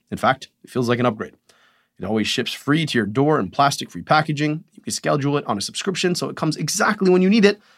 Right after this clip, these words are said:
and never have to worry about forgetting to buy any at the store. It's now partnered with One Tree Planted, and with every box of Real that you buy, they're funding reforestation efforts across the country. So unlike the other toilet paper that cuts down trees,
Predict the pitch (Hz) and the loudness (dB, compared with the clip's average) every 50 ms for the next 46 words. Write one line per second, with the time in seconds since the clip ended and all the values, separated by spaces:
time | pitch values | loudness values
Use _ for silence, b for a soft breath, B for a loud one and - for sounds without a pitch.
0 | b b b b b b b - - 202 196 151 143 135 143 143 143 123 - - | b b b b b b b -4 -2 2 4 4 4 4 4 2 2 0 0 0
1 | 123 107 107 107 107 101 110 107 - 107 95 95 95 95 95 98 87 87 87 87 | 0 2 2 2 4 2 2 0 0 -4 -6 -6 -6 -6 -6 -6 -8 -8 -10 -10
2 | 90 - - 78 78 80 82 - - - - - 151 127 - - _ _ _ _ | -12 -14 -16 -18 -18 -18 -18 -14 -10 -10 -4 0 0 0 0 -4 _ _ _ _
3 | _ _ _ _ _ _ 120 - - 123 143 160 160 170 165 165 170 175 165 127 | _ _ _ _ _ _ -16 -8 -2 0 0 0 4 2 2 2 2 0 0 -2
4 | 117 110 113 143 160 170 - 196 170 - 214 214 190 156 160 160 b b b b | -4 -4 -2 -2 -2 -2 -2 -4 0 2 2 2 2 2 0 -2 b b b b
5 | b b b 117 101 104 - - - 170 190 175 139 151 151 156 - - 127 117 | b b b -6 -6 -4 0 -2 0 2 2 2 4 4 4 4 0 -4 -4 -2
6 | 131 160 160 143 135 - 131 123 160 185 175 180 180 - - 123 120 120 - - | 0 0 0 0 0 -4 -4 0 2 4 4 4 4 2 -2 -4 -6 -6 -2 -2
7 | 139 135 131 127 117 110 147 170 160 - 160 160 151 - - 135 135 - 135 123 | 0 0 2 2 0 0 0 -2 -2 0 -2 -2 0 0 -2 -4 -4 -2 -2 -4
8 | 113 - 123 - - - - - 98 95 - - 104 - 131 110 - - - - | -4 -4 -8 -8 -8 -12 -6 -6 -6 -6 -4 -6 -2 -2 -2 -2 -2 -8 -10 -12
9 | 98 - - - 185 196 214 214 202 156 165 156 - 202 190 196 170 - 139 120 | -12 -12 -4 -2 0 2 4 2 2 2 0 -2 -2 -2 0 0 -2 0 -2 -2
10 | 110 101 - 104 85 110 95 - - - 87 - - - 110 151 190 220 247 247 | -2 -2 -4 -4 -4 -4 -6 -6 -10 -14 -14 -14 -14 -2 2 4 4 4 4 4
11 | - - 196 185 180 180 170 170 | 2 2 0 0 0 0 -2 -4